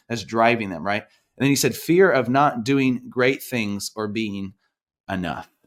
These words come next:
So the Lord is setting up this word about Donald Trump, and he's talking about China. And at first, I didn't think these words went together. And the Lord did not allow me to make a separate video about this word about China. He said, "No, these go together."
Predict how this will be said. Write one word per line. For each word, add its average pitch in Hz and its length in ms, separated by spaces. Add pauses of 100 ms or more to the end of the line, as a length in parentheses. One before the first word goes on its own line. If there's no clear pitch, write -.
(340)
So 151 140
the 151 80
Lord 190 200
is 233 140
setting 202 380
up 160 240
this 151 200
word 123 560
about 123 300
Donald 127 220
Trump, 127 320
and 123 80
he's 127 140
talking 170 200
about 143 120
China. 143 520
And 147 140
at 127 100
first, 185 240
I 131 100
didn't 156 240
think 160 180
these 131 160
words 139 240
went 127 160
together. 131 440 (320)
And 127 80
the 131 80
Lord 139 240
did 113 140
not 120 220
allow 156 260
me 147 140
to 143 120
make 123 200
a - 20
separate 117 340
video 139 240
about 127 240
this 120 140
word 123 140
about 113 160
China. 131 260
He 110 100
said, 117 160
"No, 117 120
these 117 160
go 127 120
together." 120 360